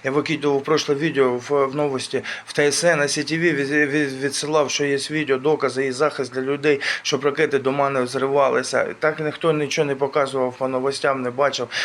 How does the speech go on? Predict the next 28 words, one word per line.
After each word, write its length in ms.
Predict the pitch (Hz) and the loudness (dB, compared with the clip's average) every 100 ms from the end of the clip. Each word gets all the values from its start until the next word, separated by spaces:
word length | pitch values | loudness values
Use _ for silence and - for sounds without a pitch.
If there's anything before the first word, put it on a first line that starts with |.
| - | -4
е, 140 | 135 131 | -2 0
щоб 240 | - 127 | 0 0
рекламували, 920 | 135 135 131 139 135 156 135 123 123 131 | 0 2 0 2 2 4 4 2 2 2
або 180 | 127 | 2
взагалі 340 | 127 - 139 123 | 0 0 0 0
щось. 280 | - 113 - - - | -4 -6 -6 -8 -4
Викидував, 680 | 139 139 147 143 139 127 143 | -4 -2 0 4 2 4 4
е, 380 | 139 135 139 | 4 4 2
на 200 | 139 139 | 2 0
почті, 500 | 131 165 151 - - | 0 2 2 2 -2
давав 300 | 123 131 147 | -2 2 2
свій, 360 | 135 135 139 135 | 0 -2 0 2
е, 260 | 135 135 135 | 2 2 0
канал, 460 | 143 147 156 135 - - - | 0 0 0 0 -4 -10 -2
або 360 | 127 135 135 | 0 2 2
відео 280 | 131 139 131 | 2 2 2
нельзя 340 | 127 135 139 123 | 0 0 0 -2
слати 360 | - 117 117 | -2 -2 -2
на 140 | 113 113 | -4 0
почту. 460 | 143 135 - 113 110 - - - - - - - - | 0 0 -2 -8 -10 -20 -20 -20 -20 -20 -10 -6 -2
Так 160 | 143 | -2
і 40 | 135 | 0
нічого 440 | 131 - 127 131 | -2 0 0 -2
не 140 | 135 127 | -4 -4
було. 260 | 135 127 | -2 0
Дивіться 340 | 123 160 143 139 | -2 -4 -4 0
докази 380 | 147 135 127 | 0 0 -2
судові, 460 | 120 139 135 151 | -6 -6 -4 -2